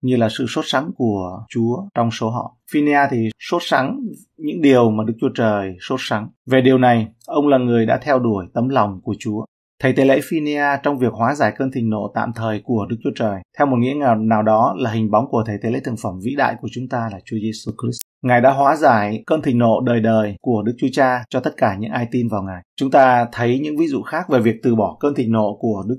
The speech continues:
Chúa Trời. Tất nhiên, điều sâu sắc nhất là sự cứu chuộc triệt để được thực hiện bởi thầy tế lễ thực phẩm vĩ đại của chúng ta là Chúa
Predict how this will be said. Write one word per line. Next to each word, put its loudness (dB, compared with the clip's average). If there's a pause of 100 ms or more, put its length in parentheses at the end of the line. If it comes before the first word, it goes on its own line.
Chúa -2
Trời. 2 (200)
Tất -4
nhiên, -4
điều 4
sâu 0
sắc -4
nhất 0 (140)
là 4
sự -6
cứu 2
chuộc 2
triệt 2
để 2
được 0
thực -2
hiện 0
bởi 0
thầy -2
tế -2
lễ -2
thực -2
phẩm -6
vĩ -4
đại -2
của -10
chúng -8
ta -4
là -10
Chúa -6